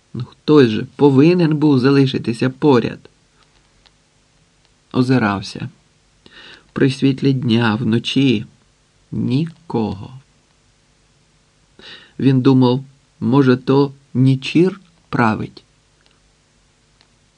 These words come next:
Усім непереливки. Та брехати собі сил не вистачало. Бачив, в інших є день, вечір, ніч,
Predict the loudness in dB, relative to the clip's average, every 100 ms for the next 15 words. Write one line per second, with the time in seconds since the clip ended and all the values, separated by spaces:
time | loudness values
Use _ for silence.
0 | -4 0 0 0 -2 -2 -4 -2 -2 0
1 | 0 0 -2 -6 -10 -12 -16 _ _ _
2 | _ _ _ _ _ -2 0 0 0 0
3 | 0 -4 -2 -2 0 0 0 -6 _ _
4 | _ _ _ _ _ _ _ -8 -2 0
5 | 0 -2 -2 0 0 0 -4 -8 -8 -8
6 | -10 -14 -20 _ _ _ _ _ _ _
7 | _ _ _ _ _ -6 -2 -2 0 -2
8 | -2 -6 _ _ _ _ _ _ _ _
9 | _ _ 4 4 4 -2 -4 -2 -2 -2
10 | 0 2 2 0 -6 _ -10 -4 0 0
11 | 0 -10 -12 _ _ _ -2 0 0 -4
12 | -16